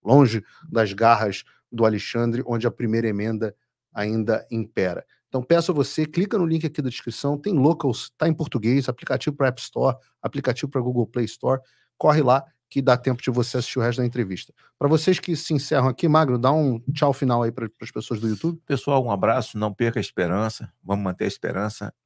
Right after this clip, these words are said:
Speaker 2: e é uma missão, assim, é um propósito. E quem fez a promessa,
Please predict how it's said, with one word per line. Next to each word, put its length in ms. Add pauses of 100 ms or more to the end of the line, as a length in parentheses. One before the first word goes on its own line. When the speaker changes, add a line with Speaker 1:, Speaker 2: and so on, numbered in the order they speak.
Speaker 2:
e 460 (680)
é 100
uma 180
missão, 500 (220)
assim, 480 (800)
é 80
um 80
propósito. 600 (520)
E 80
quem 520 (320)
fez 240
a 80
promessa, 640